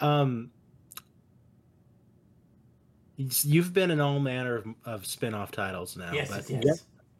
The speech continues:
Speaker 1: yeah, yeah. Um,
Speaker 2: Only spin-offs.
Speaker 1: Only
Speaker 2: It's a new
Speaker 1: spin-offs.
Speaker 2: website that we're working on.
Speaker 1: Mm-hmm.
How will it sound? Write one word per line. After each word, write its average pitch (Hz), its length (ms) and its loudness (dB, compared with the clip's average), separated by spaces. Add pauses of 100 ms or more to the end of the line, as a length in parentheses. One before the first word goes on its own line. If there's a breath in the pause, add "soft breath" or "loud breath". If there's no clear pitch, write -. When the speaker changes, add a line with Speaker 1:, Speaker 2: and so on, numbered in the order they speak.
Speaker 1:
yeah, 101 200 -8 (680 soft breath)
yeah. 135 60 2 (140)
Um, 117 80 2
Speaker 2:
Only 226 260 4
spin-offs. 143 720 -8 (540)
Speaker 1:
Only 135 280 8
Speaker 2:
It's - 180 -2
a 131 220 4
new 311 160 6
Speaker 1:
spin-offs. 269 300 4
Speaker 2:
website 226 160 4
that 175 100 0
we're 175 120 0
working 160 360 0
on. 113 240 -4 (760)
Speaker 1:
Mm-hmm. 120 480 4